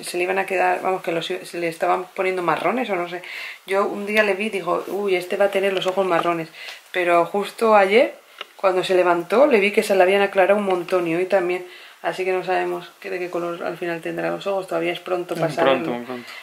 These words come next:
Speaker 1: El Aya ya con este tiempo, el Aya ya tenía los ojos azules. Es más, tengo una foto aquí.
Speaker 2: ¿Con seis días?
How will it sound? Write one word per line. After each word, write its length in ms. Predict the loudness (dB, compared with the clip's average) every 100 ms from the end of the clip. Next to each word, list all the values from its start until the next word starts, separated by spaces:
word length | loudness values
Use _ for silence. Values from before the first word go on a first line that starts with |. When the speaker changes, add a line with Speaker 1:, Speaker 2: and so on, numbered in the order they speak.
| 0
Speaker 1:
El 160 | 4 6
Aya 180 | 6 4
ya 160 | 2
con 160 | 2 0
este 240 | -2 -4
tiempo, 380 | -4 -4 -4 0
el 80 | 2
Aya 160 | 4 4
ya 140 | 0
tenía 240 | 0 0
los 140 | 0 -2
ojos 180 | -2 -4
azules. 480 | -6 -8 -12 -14 -16 -18 -18 -12
Es 80 | -6
más, 240 | -4 -4 -4
tengo 160 | -2
una 160 | 0 0
foto 300 | -2 -2 -2
aquí. 180 | -2 -4
Speaker 2:
¿Con 160 | -6
seis 220 | -2 -2 0
días? 160 | -4